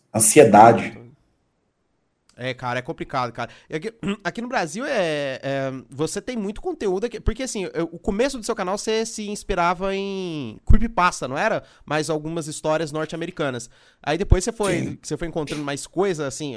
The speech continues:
Speaker 2: mais conteúdo B R, ou você mesclava isso aí no começo?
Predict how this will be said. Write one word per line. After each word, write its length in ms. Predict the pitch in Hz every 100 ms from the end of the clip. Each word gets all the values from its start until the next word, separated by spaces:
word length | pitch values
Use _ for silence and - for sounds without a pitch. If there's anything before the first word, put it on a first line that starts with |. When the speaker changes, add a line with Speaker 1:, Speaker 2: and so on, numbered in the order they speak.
| 110
Speaker 2:
mais 220 | 131 127
conteúdo 560 | - 165 165 156 226 165
B 100 | 135
R, 400 | 170 240 190 143
ou 360 | 127 131 120 117 _ _
você 260 | - - 143
mesclava 760 | 156 - - 151 151 139 123
isso 220 | 127 123
aí 100 | 131
no 80 | 127
começo? 420 | 120 127 110 -